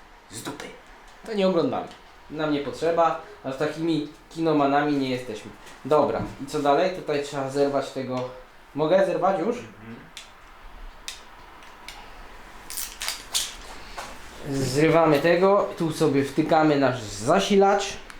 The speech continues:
Speaker 1: Okej. I teraz,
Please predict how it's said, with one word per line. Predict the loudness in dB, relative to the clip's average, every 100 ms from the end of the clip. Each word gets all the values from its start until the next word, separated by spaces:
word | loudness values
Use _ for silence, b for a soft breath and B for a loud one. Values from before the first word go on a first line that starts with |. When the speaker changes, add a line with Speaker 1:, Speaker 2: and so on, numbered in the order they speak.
| -18 -18 -20 B B B B B B B B -4
Speaker 1:
Okej. | -2 2 4 4 2 -4 -16 -20 -18 -16 -16 -18 -18 -18 -16 0
I | 4 6
teraz, | 6 6 4